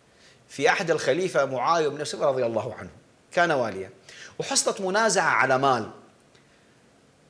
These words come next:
فيبدو الوليد تغيظ على الحسين وأراد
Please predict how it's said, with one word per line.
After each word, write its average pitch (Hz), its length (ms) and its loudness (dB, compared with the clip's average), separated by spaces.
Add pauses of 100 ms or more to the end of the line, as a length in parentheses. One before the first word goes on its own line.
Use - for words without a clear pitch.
(400)
فيبدو 190 1400 4 (340)
الوليد 180 520 2
تغيظ 180 480 4
على 107 200 -2
الحسين 104 460 -4 (340)
وأراد 220 600 2